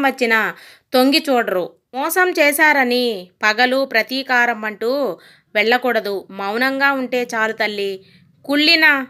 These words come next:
పళ్ళను చెట్టు మోస్తుందా? మోయదు తల్లి. వాటంతటా అవే రాలిపో-, రాలి పడిపోతూ ఉన్నాయి. ఆ పాపం మన చేతులకు ఎందుకు చెప్పు? అవి ఏ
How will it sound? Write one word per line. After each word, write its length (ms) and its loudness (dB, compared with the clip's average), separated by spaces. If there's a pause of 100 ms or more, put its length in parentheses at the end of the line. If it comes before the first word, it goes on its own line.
(220)
పళ్ళను 420 -2 (120)
చెట్టు 340 -8
మోస్తుందా? 580 -2 (500)
మోయదు 440 -2
తల్లి. 340 -4 (460)
వాటంతటా 800 0 (100)
అవే 280 -2
రాలిపో-, 680 -4 (140)
రాలి 320 -4
పడిపోతూ 460 -4
ఉన్నాయి. 460 -4 (260)
ఆ 120 4 (160)
పాపం 380 0 (520)
మన 160 4 (160)
చేతులకు 560 0
ఎందుకు 320 -6
చెప్పు? 280 -8 (420)
అవి 160 0 (200)
ఏ 20 2